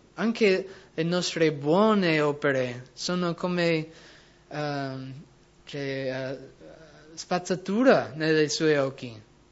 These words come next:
Non possiamo mai arrivare a Lui, e quindi Lui ha provveduto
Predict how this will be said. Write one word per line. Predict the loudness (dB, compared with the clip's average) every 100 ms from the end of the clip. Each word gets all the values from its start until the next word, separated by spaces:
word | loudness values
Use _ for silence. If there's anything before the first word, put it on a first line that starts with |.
| _ _ _ _ _ -12
Non | -8
possiamo | -4 -4 -2 -2 -2
mai | -2 -2
arrivare | 0 0 0 -2 -2 -2
a |
Lui, | -2 -2 -4
e | -6
quindi | -6 -2 -2
Lui | 2 2
ha | 0
provveduto | -2 0 0 -2 -4 -4 0 0 0